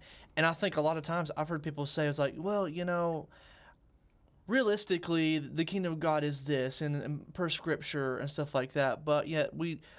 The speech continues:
we live in a world right now, so we have to compromise, and we have to do all of these things." And I'm like, "No," 'cause then that's saying that God's kingdom and, and God's rule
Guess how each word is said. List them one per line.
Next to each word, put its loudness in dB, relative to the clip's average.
we 4
live 4
in -2
a 0
world 2
right 2
now, 2
so -4
we 0
have 0
to -4
compromise, -4
and -4
we -2
have 0
to -12
do 2
all 4
of -6
these -4
things." -6
And -6
I'm 0
like, 0
"No," 2
'cause 0
then 4
that's 4
saying 2
that -6
God's 2
kingdom 0
and, -2
and -2
God's 0
rule -2